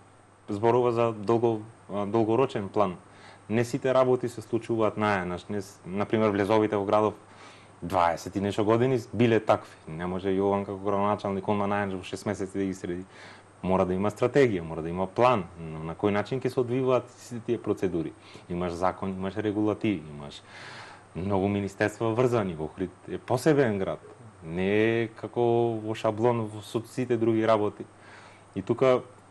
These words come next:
мора да има некој си баланс меѓу сите тие институции за да се дојдат до градежни дозволи, до дозволи од министерства за да се покренат некои работи.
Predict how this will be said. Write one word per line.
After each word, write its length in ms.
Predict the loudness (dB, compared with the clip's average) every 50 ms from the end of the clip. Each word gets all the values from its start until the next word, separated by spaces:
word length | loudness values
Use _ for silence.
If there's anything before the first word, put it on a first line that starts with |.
| -18 -8 -2
мора 260 | 0 4 4 4 4
да 80 | 4
има 140 | 2 0 0
некој 200 | -2 0 -2 -2
си 140 | -2 -2 -6
баланс 460 | 0 4 4 6 6 4 4 2 0
меѓу 480 | -4 -4 -2 0 2 2 2 2 0 -2 -6 -14 -20 -20 -20 -20 -20 -20 -20 -20 -18
сите 300 | -8 -6 0 0 0 2
тие 240 | 4 2 2 2
институции 800 | 2 0 -2 -6 -6 0 0 0 0 0 -2 -2 -2 -2 -2 -2
за 240 | -4 -2 0 0 0
да 20 | 0
се 140 | -2 -4
дојдат 320 | 0 0 0 2 2 0 2
до 260 | 2 0 0 0 -2 -4 -4
градежни 480 | 0 2 2 2 2 2 0 0 -2 -2
дозволи, 460 | 0 -2 -2 -2 -4 -4 -4 -4 -4
до 160 | -4 -4 -4
дозволи 480 | 0 2 2 2 2 2 0 2 2 2
од 60 | 0
министерства 640 | 0 -2 -2 -2 -2 -2 -2 -2 -2 -2 -4 -6 -4
за 120 | -2 -2
да 80 | -4 -4
се 200 | -2 -4 -4 -4 -6 -16 -20 -20 -10 -6 -4
покренат 320 | -4 -2 -2 -2 -2 -2
некои 280 | -4 -4 -2 -2 2 4
работи. 360 | 4 4 2 0 -4 -8 -20